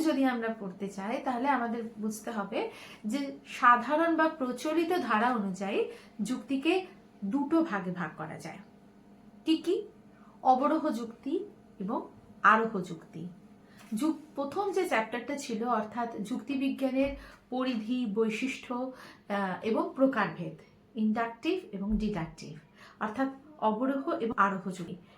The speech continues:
সেটা নিয়ে আমরা এখন আলোচনা করছি। দেখো, আমি এখানে ছকে দেখিয়ে দিয়েছি যে যুক্তির প্রকারভেদ, অবরোহ যুক্তি এবং আরোহ যুক্তি। এখন আমরা সেটা নিয়ে আলোচনা করব। চলো বুঝে নেওয়া যাক। প্রথম আমরা আলোচনা করি অবরোহ যুক্তি। অবরোহ যুক্তি কাকে বলে?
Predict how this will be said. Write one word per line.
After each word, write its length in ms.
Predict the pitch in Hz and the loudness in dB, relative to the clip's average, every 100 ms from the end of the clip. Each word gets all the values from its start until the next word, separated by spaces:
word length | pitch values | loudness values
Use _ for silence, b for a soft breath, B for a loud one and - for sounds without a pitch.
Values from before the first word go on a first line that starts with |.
| B | B
সেটা 300 | - 240 233 | -6 -4 -2
নিয়ে 140 | 240 | 0
আমরা 200 | 269 196 | 0 0
এখন 160 | 175 214 | -2 -2
আলোচনা 380 | 196 196 233 247 | -2 -2 -2 -2
করছি। 440 | 262 269 - 294 294 B B - | 0 -2 -2 -6 -6 B B 6
দেখো, 200 | 302 381 | 6 6
আমি 140 | 339 | 4
এখানে 300 | 311 294 294 | 2 2 0
ছকে 260 | 285 254 262 | 0 -2 -2
দেখিয়ে 320 | 220 220 233 | -6 -4 -4
দিয়েছি 340 | 247 226 294 | -4 -6 -4
যে 100 | 269 | -4
যুক্তির 400 | 233 254 - 269 | -4 -4 -6 -4
প্রকারভেদ, 520 | 226 220 214 214 262 277 | 0 2 2 0 -2 -2
অবরোহ 440 | 202 196 214 208 | -2 0 -2 -2
যুক্তি 320 | 208 208 - 381 | -2 -4 -6 -4
এবং 200 | 254 285 - | -4 -4 -2
আরোহ 320 | 185 175 175 - | -2 -2 -8 -12
যুক্তি। 260 | - - - - B B B | -14 -18 -20 -20 B B B
এখন 240 | 240 359 320 | -2 0 0
আমরা 200 | 208 269 | 2 0
সেটা 320 | 269 269 240 | 0 0 0
নিয়ে 140 | 226 | 0
আলোচনা 400 | 175 165 170 160 | 0 -2 -4 -6
করব। 360 | 156 156 165 165 - | -6 -8 -8 -10 2
চলো 220 | 320 349 | 6 6
বুঝে 300 | 240 214 220 | 4 2 0
নেওয়া 240 | 190 170 | 0 -2
যাক। 260 | 160 - - B B | -4 -8 -12 B B
প্রথম 300 | - 302 381 | 2 2 4
আমরা 200 | 370 349 | 4 6
আলোচনা 380 | 330 277 - 285 | 6 4 0 -2
করি 320 | 269 302 320 - B - | -4 2 2 2 B -2
অবরোহ 500 | 233 247 277 202 208 | 0 2 0 0 0
যুক্তি। 360 | 165 165 185 | -2 -6 -8
অবরোহ 500 | - 233 262 320 330 | 0 2 4 4 4
যুক্তি 320 | 254 220 294 | 2 -2 -4
কাকে 320 | 285 196 175 165 | 0 0 0 -6
বলে? 260 | - - | -8 -10